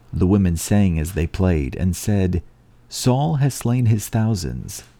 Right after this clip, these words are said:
and David his ten thousands." Then Saul became very angry,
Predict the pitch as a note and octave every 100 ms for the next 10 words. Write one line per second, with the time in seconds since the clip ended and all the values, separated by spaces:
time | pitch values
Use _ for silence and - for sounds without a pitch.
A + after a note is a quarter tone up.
0 | _ F2 E2+ D#2 C#3 C3 G1+ - - E2
1 | - - C#3+ C#3 D2+ B1 G2 - - -
2 | - - _ _ _ _ _ _ _ _
3 | - _ _ _ _ _ _ _ _ -
4 | E2+ E2+ F#2 F2+ D#2+ - F2 E2 F2 G#2
5 | D2+ D#2+ F2 B1 D#2